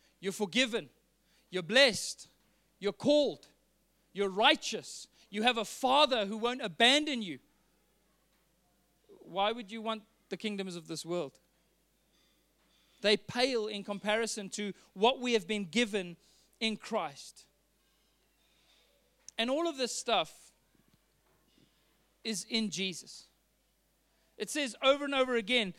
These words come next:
it says, "We are blessed in Christ, that he chose us in him, that we have been adopted through Jesus, that in him we have redemption." There's all these in hims through Christ. It's by Christ. It's, it's all comes through Jesus. I wanna find out, does anybody have a set of keys here this morning? Anybody with,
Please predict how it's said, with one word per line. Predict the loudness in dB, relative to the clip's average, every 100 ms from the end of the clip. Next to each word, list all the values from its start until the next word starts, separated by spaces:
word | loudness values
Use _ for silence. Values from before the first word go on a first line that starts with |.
| -16 -4
it | 0
says, | 2 2 2
"We | 2
are | 2
blessed | 0 -2 -2 -6 0
in | 0 0
Christ, | -2 0 0 -2
that | -6 -4
he | -8
chose | -2 0 0 0
us | 0 -2 -2
in | 0 2
him, | 2 0
that | -2 -2
we | -4
have | -4
been | -4 -4
adopted | 2 0 2 -4 -4
through | -10 -10 -4 -2
Jesus, | -2 -4 -4 -6 -8 -12 -16 0
that | 0
in | 4 2 4
him | 2 2 0
we | -4 0
have | 0 0
redemption." | -8 -2 -2 -2 -6 -4
There's | -4 -2
all | -2 0
these | -2 -4
in | -4 -4
hims | -4 -4 -6 -10 -20
through | -4 -2 -2
Christ. | -2 2 2 0 -4
It's | -8
by | 0 2 2
Christ. | 0 -2 -2 -4
It's, | -10 -8
it's | -8 -2
all | 0 0
comes | -2 -8 -8 -10
through | -10 -10
Jesus. | -8 -10 -12 -20 -20 _ _ _ _ _ _ _ _ _ _ _ _ _ _ _ -2
I | 0
wanna | 0
find | 0 0
out, | 0
does | -2 -6
anybody | -4 -4 -2
have | -2 -2
a | -4
set | -6 -6
of | -8
keys | -8 -8 -6 -6
here | -6
this | -6 -10
morning? | -10 -12 -8
Anybody | -6 -4 -4 -4
with, | -4 -6